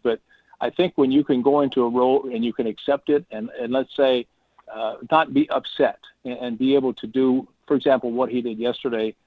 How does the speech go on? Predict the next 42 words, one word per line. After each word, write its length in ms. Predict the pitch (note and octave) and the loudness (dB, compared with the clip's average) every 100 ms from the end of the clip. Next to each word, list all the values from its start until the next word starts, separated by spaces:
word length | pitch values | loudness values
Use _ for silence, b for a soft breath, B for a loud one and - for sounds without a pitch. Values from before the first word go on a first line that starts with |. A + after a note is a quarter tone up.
| _ _ A#2 | _ _ -2
that 300 | C3+ D#3+ - | 0 0 0
to 100 | C#3 | -2
me 320 | C3+ C#3 B2+ | 0 2 0
was 240 | A2+ B2 | -2 -4
his 100 | A2 | -4
biggest 380 | G2+ B2+ A#2 - | -4 -2 -2 -4
save, 340 | B2 B2 A#2+ A#2 | -2 0 0 -2
as 240 | G2+ G#2+ | -4 -4
any 240 | A#2+ A2 - | -6 -6 -4
save 220 | A#2 G#2+ | -4 -2
he's 160 | A2+ | -4
had 180 | A#2 G#2+ | -2 -4
all 160 | G2+ G#2 | -4 -4
year. 380 | A#2+ E3+ - - _ _ _ | 0 0 -2 -14 _ _ _
But 160 | B2 A#2 | 0 2
I 140 | B2 | 2
think 240 | B2+ D3 - | 0 -4 -2
he's 180 | C3+ A#2 | -2 -2
grown 380 | C3 C3+ C#3 C#3 | 0 0 0 -4
into 260 | C3+ F3 | -4 -2
the 80 | D#3 | -2
position 560 | C3 A#2 A#2+ A#2 B2+ A#2+ | -2 -2 -4 -6 -6 -4
where 200 | A#2 A2 | -2 -2
now 380 | A2+ B2 C3 C3+ | -2 -2 -2 -4
if 120 | G#2 | -4
Bob 240 | B2+ A#2+ A#2+ | -2 -2 -2
Melvin 260 | B2 A2+ | -6 -8
puts 240 | F#2 C#3 - | -6 -6 -4
him 140 | A#2 | -8
in 140 | A#2+ G#2+ | -8 -8
to 80 | - | -6
save 200 | C3+ D#3 | -2 -2
a 60 | A#2 | -2
game, 300 | G#2+ G#2+ - _ _ _ _ | -4 -8 -12 _ _ _ _
he's 180 | C3 A#2+ | 0 2
comfortable, 600 | - C#3+ - D3 D#3 D#3+ | 2 0 0 0 2 2
he 120 | - A#2 | -2 -4
can 200 | A#2 A2 | -4 -2
get 180 | A#2 | -4
the 120 | A#2 G2+ _ - A#2+ | -4 -8 _ -20 -4
job 340 | A2+ C3 C#3 | 2 2 2
done. 320 | A#2 A2+ B2+ | -2 -2 -4